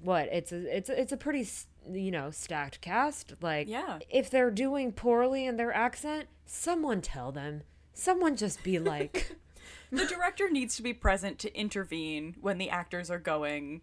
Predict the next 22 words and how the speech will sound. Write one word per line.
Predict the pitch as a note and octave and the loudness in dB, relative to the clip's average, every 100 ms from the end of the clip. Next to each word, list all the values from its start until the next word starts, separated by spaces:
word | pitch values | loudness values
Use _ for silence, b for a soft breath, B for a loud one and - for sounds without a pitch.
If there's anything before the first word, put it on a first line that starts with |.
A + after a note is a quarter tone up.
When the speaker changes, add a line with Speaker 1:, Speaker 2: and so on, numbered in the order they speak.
| - | -8
Speaker 2:
too | - C#4 | -2 0
far | C4+ G3 F3 E3+ | 4 6 4 4
down | D#3+ D3+ D3 | 0 -2 -2
a | - | 2
path | D3 C#3+ C3 - | 4 4 0 -2
that | - | -6
they | - | -4
should | C3+ D3 | -6 -6
not | C#3+ - | -6 -6
be | - | -8
down. | - - - | -8 -8 -6
Speaker 1:
"Ridley, | G#3+ E4 D#4+ F4 | -2 0 2 0
where | D4+ D#4 E4 | 2 4 4
were | C#4 D4 | 4 4
you? | A#3+ F#3 C3+ B2+ | 4 2 0 -2
This | D4 D#4+ | 0 2
is | D4 | 0
not | C4 D4 D4 | 2 0 0
the | |
time | C4+ C#4 C#4+ | -2 0 0
and | C4+ | 0
place | A3+ C#4+ C4 B3 - | 0 2 4 2 -2